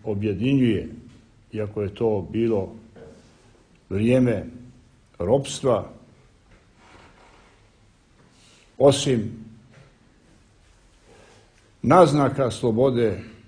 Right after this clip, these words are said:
u Crnoj Gori tada. A sveti Petar Cetinski, pred čijim moštima ovdje se molimo, govorio je isto to, ali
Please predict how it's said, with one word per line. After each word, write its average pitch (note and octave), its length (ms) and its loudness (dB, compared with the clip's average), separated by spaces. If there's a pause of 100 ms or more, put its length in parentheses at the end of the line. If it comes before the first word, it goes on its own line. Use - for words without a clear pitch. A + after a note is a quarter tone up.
(120)
u A#2 380 0 (500)
Crnoj A2 520 0 (240)
Gori A2 340 0
tada. F#2 400 -8 (2750)
A C3+ 120 2
sveti F3+ 340 0
Petar D#3+ 340 4
Cetinski, E3 600 -4
pred A#2+ 140 -4
čijim C#3 320 0
moštima A#2+ 500 -2 (440)
ovdje A2 480 0 (400)
se - 160 -10
molimo, C3+ 600 -2 (2000)
govorio F3+ 360 8
je E3 260 6
isto F3 300 0
to, C3+ 540 2 (1040)
ali B2+ 460 2